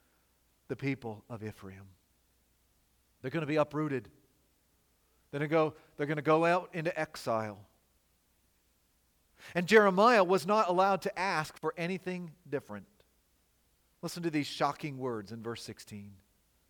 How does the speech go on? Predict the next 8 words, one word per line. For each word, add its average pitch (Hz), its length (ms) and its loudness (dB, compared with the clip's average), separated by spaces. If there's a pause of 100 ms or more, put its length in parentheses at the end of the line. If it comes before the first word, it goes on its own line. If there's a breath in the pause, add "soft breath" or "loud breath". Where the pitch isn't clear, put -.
(720)
"So 147 180 0
do 151 300 -4
not 175 300 -2
pray." 131 420 0
He's 117 100 -14
talking 139 220 -2
to 131 80 -10
Jeremiah. 117 400 -6